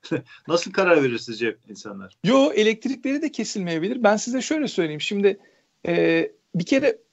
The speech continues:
Speaker 2: ödeyemeyen çok c-, ciddi anlamda bir oranda insan var Türkiye'de. Yani bu hani
Speaker 1: Zaten
Speaker 2: ödemez mi
Speaker 1: ödeyemiyor.
Speaker 2: der ya, zaten ödeyemeyecek.
Speaker 1: Evet.
Speaker 2: Yani bunlar zaten otomatikman bu eyleme katılıyormuş gibi gözükecek, e, istatistiklerde.
Speaker 1: Evet.
Speaker 2: Katılanlar da çoğunlukla, e,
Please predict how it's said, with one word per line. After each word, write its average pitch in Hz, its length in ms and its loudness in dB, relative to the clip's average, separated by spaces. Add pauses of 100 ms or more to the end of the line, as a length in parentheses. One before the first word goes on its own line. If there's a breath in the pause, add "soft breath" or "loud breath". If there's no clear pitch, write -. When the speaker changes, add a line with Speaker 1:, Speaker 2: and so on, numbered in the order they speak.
Speaker 2:
ödeyemeyen 254 600 4
çok 240 240 -4
c-, 180 160 -10
ciddi 170 320 -2
anlamda 185 400 -2
bir 185 60 4
oranda 170 400 2
insan 151 380 0
var 123 180 0
Türkiye'de. - 400 -8
Yani 139 300 -4
bu 165 80 -6
hani 151 120 4
Speaker 1:
Zaten 147 180 2
Speaker 2:
ödemez 185 500 4
mi 208 80 0
Speaker 1:
ödeyemiyor. 254 280 2
Speaker 2:
der 214 80 6
ya, 277 100 6
zaten 214 380 4
ödeyemeyecek. 131 580 -6
Speaker 1:
Evet. 196 80 -2
Speaker 2:
Yani 160 220 -4
bunlar 233 260 -4
zaten 233 320 0
otomatikman 233 720 -4
bu 208 120 -4
eyleme 214 340 4
katılıyormuş 226 600 -6
gibi 143 160 -6
gözükecek, - 520 -8 (300)
e, - 120 -6
istatistiklerde. 139 1040 -6
Speaker 1:
Evet. - 220 -12 (340 loud breath)
Speaker 2:
Katılanlar 254 760 2
da 339 320 -4
çoğunlukla, 277 840 -2
e, 208 480 0